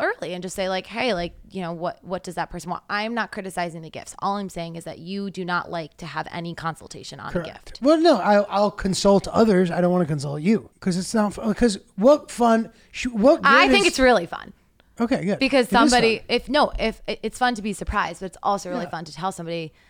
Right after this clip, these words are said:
Speaker 1: like, to get to know what you're gonna get because you want it and you don't wanna buy it for yourself. Like, that's also fun.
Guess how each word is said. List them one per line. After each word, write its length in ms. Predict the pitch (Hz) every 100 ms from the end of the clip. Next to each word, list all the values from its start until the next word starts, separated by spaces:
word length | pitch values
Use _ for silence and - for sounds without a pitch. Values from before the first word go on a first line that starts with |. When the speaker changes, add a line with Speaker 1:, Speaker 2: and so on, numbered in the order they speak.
| _
Speaker 1:
like, 200 | 180 180
to 100 | -
get 320 | 185 196 - -
to 100 | 196
know 180 | 175
what 140 | 180 180
you're 100 | 175
gonna 120 | 180
get 220 | 180 233
because 200 | 196 180
you 120 | 160 170
want 180 | 170
it 60 | 165
and 80 | 175
you 40 |
don't 120 | 170
wanna 140 | 120 160
buy 160 | 180
it 60 | 139
for 60 | -
yourself. 380 | - - - _ _
Like, 120 | 190 175
that's 180 | 175
also 220 | 202 - -
fun. 180 | -